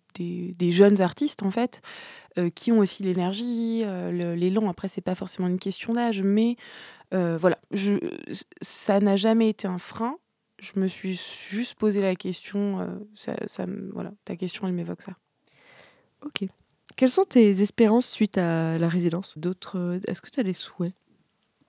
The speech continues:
Speaker 1: Par rapport à la résidence ?
Speaker 2: Que-, oui, su-, après, post-résidence, par exemple.
Speaker 1: Ah, post-résidence. Une fois que la résidence est finie, que ça
Speaker 2: Ouais.
Speaker 1: s'est super bien passé, <laughs> euh,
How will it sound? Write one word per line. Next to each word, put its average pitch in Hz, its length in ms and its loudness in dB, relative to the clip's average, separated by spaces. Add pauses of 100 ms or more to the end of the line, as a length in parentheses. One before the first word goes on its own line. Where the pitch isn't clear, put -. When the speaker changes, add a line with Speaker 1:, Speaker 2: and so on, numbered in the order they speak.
(760)
Speaker 1:
Par 208 200 -2
rapport 208 280 -2
à 202 80 0
la 160 120 -4
résidence ? 180 540 -6 (420)
Speaker 2:
Que-, - 180 2
oui, 202 260 10 (180)
su-, - 300 -4
après, 185 320 0 (200)
post-résidence, 170 640 -4
par 175 140 -16
exemple. 165 140 -8
Speaker 1:
Ah, - 140 -20
post-résidence. 185 720 0
Une 214 160 -2
fois 233 100 -2
que 214 60 -6
la 220 80 0
résidence 190 440 4
est 190 40 -4
finie, 185 380 0
que - 60 -8
ça - 100 -6
Speaker 2:
Ouais. 165 60 -8
Speaker 1:
s'est 165 120 -14
super 185 540 0
bien 180 100 2
passé, 175 640 -4 (340)
<laughs> 233 1300 -10
euh, 147 760 0